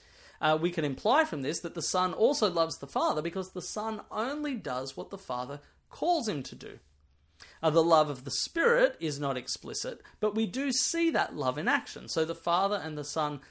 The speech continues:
love the Spirit by sending the Spirit into the world.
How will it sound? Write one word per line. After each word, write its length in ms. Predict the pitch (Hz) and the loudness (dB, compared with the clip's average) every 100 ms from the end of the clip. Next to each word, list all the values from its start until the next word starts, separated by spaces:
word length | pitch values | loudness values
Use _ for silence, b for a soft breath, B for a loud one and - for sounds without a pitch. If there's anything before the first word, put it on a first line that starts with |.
| B | B
love 480 | 160 165 247 330 240 | -4 4 6 6 2
the 80 | 202 | -2
Spirit 560 | - - 120 127 214 B B - | -2 -6 -8 -6 -6 B B -4
by 140 | 160 | -2
sending 440 | 160 160 151 190 | -2 -2 -2 -2
the 80 | 202 | -4
Spirit 320 | - - 127 | -6 -6 -4
into 220 | 131 131 180 | -6 -8 -6
the 80 | 190 | -4
world. 440 | 277 392 - - | -2 -2 -6 -14